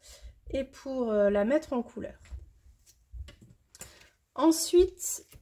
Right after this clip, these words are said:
euh, vous avez également un tampon de fond avec une toile d'araignée. Je la trouve vraiment super bien faite.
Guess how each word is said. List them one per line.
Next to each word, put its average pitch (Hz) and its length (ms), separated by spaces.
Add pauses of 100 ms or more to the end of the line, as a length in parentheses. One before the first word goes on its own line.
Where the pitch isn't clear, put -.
euh, 233 400
vous 233 240
avez 254 240
également 262 720
un 247 160
tampon 294 440
de 269 60
fond 311 300 (840)
avec 262 380
une 233 140
toile 285 280
d'araignée. 233 560 (400)
Je 233 120
la 208 140
trouve 240 240
vraiment 254 360
super 294 580
bien 240 200
faite. - 560